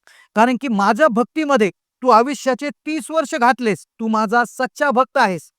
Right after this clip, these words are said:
त्यामुळे तुला जर माझ्या भेटीला यायचं असेल, तर तुला मी जे सांगितलं ते तू पाळच." पांडुरंगाचे हे शब्द ऐकून बाबूरावांचे शरीर थरथरले, त्यांच्या डोळ्यातून अश्रू ओघळू लागले. त्यांनी पांडुरंगाला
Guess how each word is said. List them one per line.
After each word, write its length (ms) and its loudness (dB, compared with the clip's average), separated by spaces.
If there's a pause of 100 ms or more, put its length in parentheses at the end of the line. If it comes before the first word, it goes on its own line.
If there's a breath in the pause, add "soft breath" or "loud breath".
(200)
त्यामुळे 400 2 (680)
तुला 220 4
जर 160 2
माझ्या 280 0
भेटीला 440 0
यायचं 360 2
असेल, 320 -2 (260)
तर 100 -4
तुला 280 -4
मी 240 -6
जे 200 0
सांगितलं 460 -4 (240)
ते 100 -2
तू 240 -6 (140)
पाळच." 460 2 (460)
पांडुरंगाचे 640 -2
हे 180 2
शब्द 320 -4
ऐकून 440 0
बाबूरावांचे 840 0
शरीर 400 -6
थरथरले, 440 -2 (320 soft breath)
त्यांच्या 340 2
डोळ्यातून 560 4
अश्रू 320 -4
ओघळू 220 0
लागले. 300 0
त्यांनी 640 -6
पांडुरंगाला 600 -2